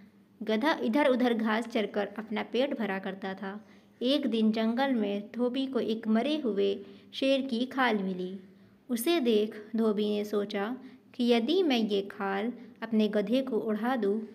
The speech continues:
तो लोग इसे शेर समझकर डरेंगे और इसे नहीं भगाएंगे। इस प्रकार यह बिना किसी बाधा के आराम से किसी भी खेत में घास चर सकेगा। उसने शेर की खाल उठा ली। उसके बाद उसे हर रात वह अपने गधे को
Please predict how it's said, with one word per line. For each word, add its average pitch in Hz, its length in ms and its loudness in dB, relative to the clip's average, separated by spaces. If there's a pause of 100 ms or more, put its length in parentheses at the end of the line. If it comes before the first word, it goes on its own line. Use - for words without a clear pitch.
(100)
तो 247 80 -4
लोग 254 300 4
इसे 214 280 0
शेर 214 260 2
समझकर 214 580 -2
डरेंगे 202 680 -2 (360)
और 226 140 2
इसे 226 240 0
नहीं 294 280 4
भगाएंगे। 190 720 -2 (340)
इस 370 180 0
प्रकार 220 440 -2
यह 214 140 0
बिना 208 280 -2
किसी 208 340 -2
बाधा 214 400 -2
के 294 180 -4
आराम 202 460 -2
से 220 200 -4
किसी 240 320 -2
भी 269 140 0
खेत 202 360 -4
में 226 280 -2 (140)
घास 202 320 -4
चर 240 140 -4
सकेगा। 196 600 -6 (440)
उसने 330 320 0
शेर 254 280 2
की 254 140 0
खाल 208 300 -2
उठा 202 260 -4
ली। 208 200 -4
उसके 254 300 -2
बाद 196 220 -2
उसे 208 300 -4
हर 233 220 -2
रात 202 340 -2
वह 202 80 -2
अपने 196 280 -4
गधे 208 320 0
को 208 280 -2